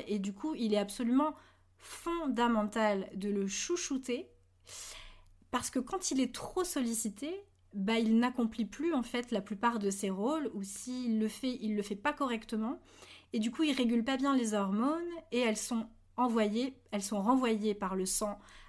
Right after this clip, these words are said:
à différents organes, à différentes glandes endocrines, euh, on va dire, euh, de manière, euh, pas très correcte dans le sens où elles vont pas se tr-, les hormones vont pas transformer correctement, pour la faire courte et vu-, et en vulgarisant un peu les choses.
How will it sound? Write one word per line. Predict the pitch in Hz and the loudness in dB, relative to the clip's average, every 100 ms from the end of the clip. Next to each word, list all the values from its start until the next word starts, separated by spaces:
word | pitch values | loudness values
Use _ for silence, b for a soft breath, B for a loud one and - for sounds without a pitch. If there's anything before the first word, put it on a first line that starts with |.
| - | -2
à | 214 | 0
différents | 208 - 208 202 190 | 0 0 2 2 0
organes, | 190 196 196 190 - - - | 0 2 2 0 -4 -16 -10
à | 196 | -6
différentes | 202 214 214 196 | -4 -2 0 2
glandes | 196 208 247 247 196 | 2 4 6 6 2
endocrines, | 196 190 180 - 269 285 208 B B B - | 0 -2 -6 -2 2 2 0 B B B -4
euh, | 202 196 202 202 202 196 190 190 - 208 | 0 2 0 0 -2 -2 -4 -8 -8 -2
on | |
va | 202 208 | 2 2
dire, | 202 262 262 | 2 0 2
euh, | 214 202 196 196 190 - _ - - _ _ _ | 2 2 0 -2 -4 -8 _ -20 -20 _ _ _
de | 214 196 226 | -4 4 6
manière, | 220 226 240 277 269 | 6 6 4 2 2
euh, | 220 208 196 196 - _ | 2 2 0 -6 -20 _
pas | 254 | -4
très | 254 254 | -2 -4
correcte | 247 247 269 | -2 -2 0
dans | 220 | 0
le | 214 | 0
sens | 202 269 262 | 0 0 2
où | 254 | 2
elles | 202 | 2
vont | 196 | 2
pas | 202 277 | 0 -2
se | 269 | -2
tr-, | - | -4
les | 220 214 | -2 2
hormones | 226 277 | 4 4
vont | 240 | 4
pas | 247 | -2
transformer | 254 262 - - 226 277 277 | -2 -2 0 0 2 2 0
correctement, | - 247 247 - 214 - - - - | -2 -2 0 -2 -2 -4 -12 -20 -14
pour | - 214 | -2 0
la | |
faire | 214 226 220 | 2 0 -4
courte | 269 - - - | -8 -8 -10 -2
et | 220 | 0
vu-, | 202 - | -2 -2
et | 208 | 0
en | 208 | 0
vulgarisant | 208 226 220 226 233 | 0 2 2 4 2
un | 240 | 0
peu | 240 | 0
les | 220 | -4
choses. | - 170 | -4 -10